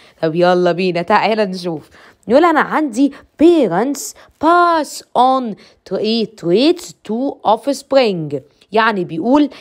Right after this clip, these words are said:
ان الاباء بينقلوا الصفات الوراثيه للابناء، صح ولا لا؟ برافو. وكمان قال traits can support the survival of plants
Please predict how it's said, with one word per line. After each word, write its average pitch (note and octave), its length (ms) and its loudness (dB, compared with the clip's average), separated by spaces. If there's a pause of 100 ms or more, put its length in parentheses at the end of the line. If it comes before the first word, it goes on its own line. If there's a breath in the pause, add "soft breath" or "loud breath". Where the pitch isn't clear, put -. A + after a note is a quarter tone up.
(180 loud breath)
ان C4+ 280 0
الاباء A3+ 760 0 (240 soft breath)
بينقلوا C4+ 920 0 (340 loud breath)
الصفات G#3 1120 -2
الوراثيه E4+ 840 2 (180 loud breath)
للابناء، C#4 1040 0
صح - 280 -8
ولا G#3+ 180 2
لا؟ G#3+ 320 0 (260 soft breath)
برافو. G3 560 2 (320 loud breath)
وكمان B3+ 380 2
قال B3+ 420 2 (120)
traits B3 480 -2 (280)
can A3 320 2 (400 loud breath)
support E4 680 2 (180)
the F3+ 200 4 (420 loud breath)
survival G#3+ 1000 2
of D#3+ 80 0 (160)
plants C#4+ 420 -2